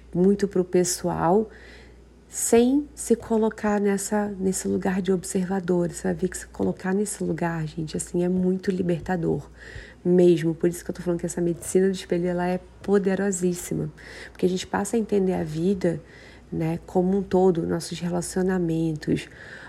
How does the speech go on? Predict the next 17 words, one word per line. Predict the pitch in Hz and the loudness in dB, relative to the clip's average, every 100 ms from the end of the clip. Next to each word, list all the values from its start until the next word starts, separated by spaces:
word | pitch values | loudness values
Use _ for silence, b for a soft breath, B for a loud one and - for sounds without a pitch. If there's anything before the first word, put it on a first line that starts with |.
| B - | B -6
ah, | 175 170 170 180 - | -2 0 -2 -2 2
o | 190 | 2
nosso | 185 185 180 185 | 2 0 -2 -6
servir, | - 196 185 190 160 170 165 165 - | 0 2 4 4 4 2 2 0 -8
que | - 180 | -2 -2
é | |
um | 175 | 0
foco | 180 - 165 156 156 | -4 2 4 4 0
do | 160 | -4
dia | 156 170 | 0 0
de | 156 | 0
hoje, | 170 165 160 | -2 -2 -4
já | 160 | -4
vou | 160 | -6
falar | - 165 | -6 -6
sobre | 151 160 156 165 | -4 -6 -2 0
isso. | 175 165 - | 0 0 -6